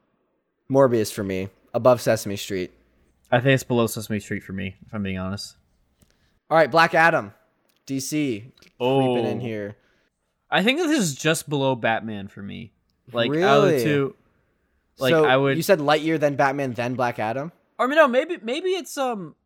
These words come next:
Speaker 2: below Mor-, like, right below Morbius, 'cause, like, I
Speaker 1: Below
Speaker 2: still wanna see
Speaker 1: Morbius? What?
Speaker 2: I wanna see Morbius before Batman, right?
Speaker 1: What?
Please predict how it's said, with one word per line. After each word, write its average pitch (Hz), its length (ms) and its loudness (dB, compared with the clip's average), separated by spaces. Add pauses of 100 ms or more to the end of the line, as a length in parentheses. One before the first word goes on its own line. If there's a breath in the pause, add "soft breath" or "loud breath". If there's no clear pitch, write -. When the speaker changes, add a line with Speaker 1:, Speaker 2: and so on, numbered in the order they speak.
Speaker 2:
below 147 280 -6
Mor-, 131 260 -10
like, 139 220 -8
right 151 160 -4
below 151 180 -6
Morbius, 117 560 -12
'cause, 143 160 -10
like, 147 100 -6
I 147 120 -6
Speaker 1:
Below 170 240 4
Speaker 2:
still 147 120 2
wanna 240 200 0
see - 80 -8
Speaker 1:
Morbius? - 20 -12
What? 202 420 0 (420 soft breath)
Speaker 2:
I 208 100 4
wanna 302 180 2
see 294 180 -2
Morbius 208 480 0
before 180 320 -4
Batman, 117 640 -6 (380)
right? 139 260 -4
Speaker 1:
What? 453 380 4